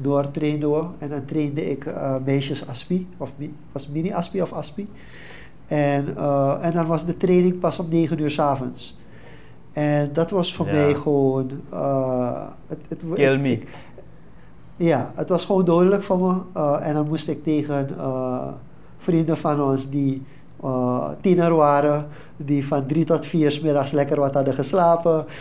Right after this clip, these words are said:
Speaker 1: een beetje wakker waren geworden, helemaal hyper waren om, om de training 's avonds te doen. En ik was eigenlijk helemaal uitgeplust van
Speaker 2: Ja,
Speaker 1: de
Speaker 2: ja,
Speaker 1: hele,
Speaker 2: ja.
Speaker 1: eh, van de hele dag.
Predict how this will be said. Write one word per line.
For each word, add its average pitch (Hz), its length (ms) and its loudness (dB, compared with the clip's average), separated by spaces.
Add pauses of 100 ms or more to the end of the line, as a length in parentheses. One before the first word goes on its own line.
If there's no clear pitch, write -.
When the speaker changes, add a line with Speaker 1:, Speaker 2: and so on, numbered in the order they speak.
(160)
Speaker 1:
een 151 80 -8
beetje 151 240 0
wakker 160 320 4
waren 160 280 4
geworden, 151 440 4
helemaal 156 520 4
hyper 156 380 4
waren 147 400 4
om, 135 140 -2 (300)
om 139 180 -2
de 139 120 0
training 156 420 2
's - 80 0
avonds 156 360 4
te 160 120 2
doen. 147 260 2
En - 200 -2
ik 147 100 -2
was 151 220 0
eigenlijk 226 420 2
helemaal 165 360 2
uitgeplust 143 680 -2 (440)
van 139 200 -2
Speaker 2:
Ja, 113 60 2
Speaker 1:
de 147 60 2 (140)
Speaker 2:
ja, 139 80 6
Speaker 1:
hele, 135 140 6
Speaker 2:
ja. 127 340 2 (600)
Speaker 1:
eh, 127 440 -2
van 131 180 -6
de 131 80 -2
hele 127 300 4
dag. 123 320 -4